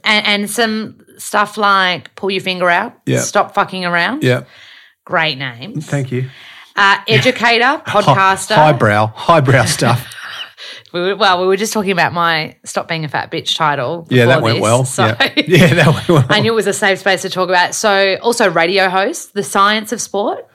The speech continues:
Speaker 2: Yep.
Speaker 1: Now, I've listened to enough of your podcasts
Speaker 2: Mm.
Speaker 1: to know that you have a wonderful radio voice. Can you just give me, like, a little line in your radio?
Speaker 2: Yeah, sure. Welcome
Speaker 1: Okay.
Speaker 2: back to Melbourne's home of Sport, eleven sixteen. All sport,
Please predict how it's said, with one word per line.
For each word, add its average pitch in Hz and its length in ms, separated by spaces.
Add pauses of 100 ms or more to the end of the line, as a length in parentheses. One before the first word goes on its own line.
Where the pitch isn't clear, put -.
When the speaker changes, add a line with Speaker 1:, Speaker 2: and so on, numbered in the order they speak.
(120)
Speaker 2:
Yep. - 260 (200)
Speaker 1:
Now, 240 340
I've 226 160
listened 254 260
to 247 80
enough 196 220
of 185 80
your 190 120
podcasts 165 840
Speaker 2:
Mm. 113 160
Speaker 1:
to 185 60
know 170 180
that 160 100
you 170 120
have 165 140
a 170 60
wonderful 160 760
radio 147 400
voice. 143 320
Can 180 200
you 175 200
just - 400
give 170 100
me, 170 140
like, 160 400
a 156 160
little 165 260
line 160 320
in 170 160
your 160 100
radio? 147 300
Speaker 2:
Yeah, 160 60
sure. 165 200
Welcome 165 240
Speaker 1:
Okay. 147 100
Speaker 2:
back 139 100
to 143 60
Melbourne's 143 260
home 147 240
of 127 60
Sport, 147 220
eleven 139 200
sixteen. 175 500
All 175 140
sport, 160 420